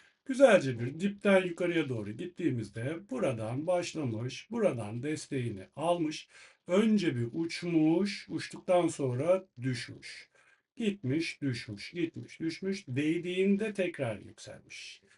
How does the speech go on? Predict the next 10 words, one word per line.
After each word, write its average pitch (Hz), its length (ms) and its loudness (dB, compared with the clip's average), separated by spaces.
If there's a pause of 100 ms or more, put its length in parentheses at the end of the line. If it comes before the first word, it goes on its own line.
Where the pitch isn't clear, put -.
(200)
Şimdi 208 420 4
ne 147 60 4
yapıyor 113 600 -4
rif? 180 400 0 (420)
Önce 151 500 2
bir 107 160 -4 (200)
uçmuş 160 500 -4
idi 196 240 -2
ya, 254 320 6 (760)
şurada. 107 460 -6